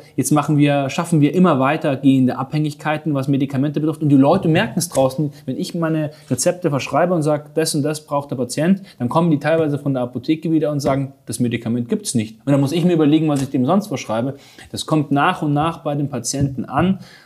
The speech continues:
Und Karl Lauterbach sagt, er möchte es ohne Leistungskürzung hinbekommen. Er macht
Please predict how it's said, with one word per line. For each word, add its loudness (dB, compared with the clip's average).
Und 0
Karl 0
Lauterbach 0
sagt, -4
er 2
möchte 0
es -12
ohne 2
Leistungskürzung 0
hinbekommen. -6
Er 0
macht -2